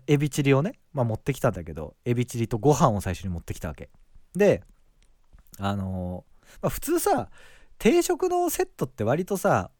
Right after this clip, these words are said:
お盆みたいな感じに持ってくることが多いじゃん。割とその大衆的なところってさ。だけどなんかコースみたいな持ってき方をして、えー、ご飯とエビチリを持ってきますみたいな。で、また奥に引っ込んで、で、あの、また出てきた、次のものを運んでくるのかなと思っ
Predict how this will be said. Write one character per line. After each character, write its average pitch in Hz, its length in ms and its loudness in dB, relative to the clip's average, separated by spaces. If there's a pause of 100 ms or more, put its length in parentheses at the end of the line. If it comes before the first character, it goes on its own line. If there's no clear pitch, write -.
(300)
お 170 160 4
盆 359 340 6
み 392 100 2
た 370 100 4
い 170 40 6
な 123 100 2
感 120 180 0
じ 117 100 -2
に 120 60 -2
持 117 100 0
っ - 40 -4
て - 140 -6
く 196 120 2
る 185 80 2
こ 135 100 0
と 175 100 -2
が 127 80 4
多 139 220 4
い 110 40 2
じ 92 80 -6
ゃ - 60 -8
ん。 - 60 -14
割 117 180 -6
と 117 120 -6
そ 123 100 -6
の 107 60 -6
大 123 180 0
衆 113 160 -4
的 101 160 -6
な 104 80 -4
と 101 100 -6
こ 107 120 -4
ろ 107 60 -2
っ - 20 -16
て 90 120 -12
さ。 82 220 -12 (560)
だ 226 100 2
け 208 60 4
ど - 0 -
な 214 100 2
ん - 20 0
か 165 80 -4
コ 403 240 8
ー 339 40 10
ス 196 120 2
み 135 80 2
た 123 60 0
い 107 40 2
な 107 60 -4
持 117 100 -2
っ - 40 -6
て 131 100 -2
き - 80 -16
方 123 160 -2
を 101 80 -2
し - 120 -10
て、 104 280 -8 (300)
え 113 120 0
ー、 104 40 -4
ご 190 160 0
飯 226 260 2
と 302 100 -4
エ 139 120 4
ビ 117 100 -2
チ - 160 -4
リ 165 80 2
を 220 60 2
持 131 100 -4
っ - 40 -8
て 104 120 -8
き - 100 -10
ま 98 120 -4
す 104 100 -8
み 90 80 -8
た - 100 -14
い - 40 -14
な。 - 100 -16 (280)
で、 233 80 -4
ま 220 100 2
た 208 80 8
奥 202 200 6
に 127 60 2
引 - 80 -4
っ - 20 -14 (180)
込 135 200 -2
ん 87 60 -10
で、 98 300 -8 (340)
で、 214 300 4 (200)
あ 160 80 0
の、 156 80 2
ま 202 120 4
た 247 120 8
出 240 140 0
て 254 100 -2
き - 80 -12
た、 208 140 6
次 247 260 -4
の 277 100 6
も 254 140 4
の 254 60 6
を 233 200 6
運 269 140 4
ん 269 40 -2
で 269 100 2
く 294 140 0
る 285 100 2
の 269 140 6
か 285 160 4
な 302 120 8
と 277 180 2
思 277 140 4
っ - 60 0